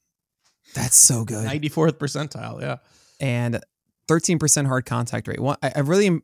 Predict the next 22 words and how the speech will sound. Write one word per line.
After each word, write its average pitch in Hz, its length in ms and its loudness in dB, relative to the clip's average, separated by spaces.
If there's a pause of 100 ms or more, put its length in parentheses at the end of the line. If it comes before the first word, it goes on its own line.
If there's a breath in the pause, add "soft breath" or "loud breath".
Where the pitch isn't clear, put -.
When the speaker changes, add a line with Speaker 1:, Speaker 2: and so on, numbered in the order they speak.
(100)
Speaker 1:
I, 139 80 -8 (100)
I, 131 220 -4
I 131 280 -4 (140)
lean 160 420 2
in 147 240 0
on 156 140 0
those 165 260 2
two. 175 260 -2
I 139 80 -2
think 139 240 -6
those 139 200 0
are 135 100 -2
really 120 300 -2
interesting 123 380 -6
correlations 127 640 -4 (640 soft breath)
of, 123 400 2
or 139 200 2
just 139 200 2
a 131 60 2
showcase 147 400 2
of 127 100 0
success, - 640 0